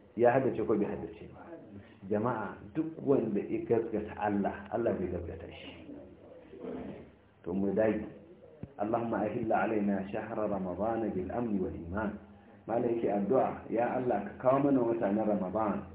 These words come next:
cikin imani, a aminci da imani, wa salamati wal Islam." Allah, cikin salama da musulunci, "wa tawfiqi lima tuhibbu wa tarda."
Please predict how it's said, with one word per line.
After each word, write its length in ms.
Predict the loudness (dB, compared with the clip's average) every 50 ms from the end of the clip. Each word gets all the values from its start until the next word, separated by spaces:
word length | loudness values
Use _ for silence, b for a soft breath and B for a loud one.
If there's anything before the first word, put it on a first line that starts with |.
| -14 -12
cikin 460 | -12 -8 -6 -4 -2 -2 -4 -4 -4 -4
imani, 640 | 0 2 4 4 4 4 2 2 2 2 2 0 0 0 -2
a 240 | -2 -2 0 0 2
aminci 400 | 4 4 4 4 2 -4 -2 -2
da 60 | -2
imani, 560 | 0 2 2 4 4 4 4 4 4 0 -2 -4 -10 -12 -16 B B B B B B B 0
wa 140 | 0 0 0 0
salamati 960 | 0 2 4 4 4 4 4 2 2 0 0 0 -2 -4 -2 -2 -2 -2 -4 -6 -8
wal 220 | -2 0 0 2 2
Islam." 480 | 0 -4 -6 -4 -2 -2 -2 -2 -4 -8 -10 -8 -6
Allah, 320 | -2 0 2 2 0 0 -2 -6 -8
cikin 520 | -8 -6 -4 -2 -2 -2 -2 -4 -6 -8 -10 -12 B B B B B B _ -10 -8 -8 -2
salama 600 | 0 2 4 6 6 6 6 4 2 0 -2 -4 -4 -4
da 80 | -2 0
musulunci, 640 | 0 0 -2 0 2 2 2 0 -2 -6 -10 -8 -4
"wa 160 | -2 -2 -2
tawfiqi 560 | 0 0 0 0 2 4 2 2 4 2 0
lima 240 | 0 2 2 2 2
tuhibbu 460 | 0 -2 -4 -4 0 2 2 2 2
wa 80 | 0 0
tarda." 480 | 2 2 2 2 0 -2 -4 -6 -6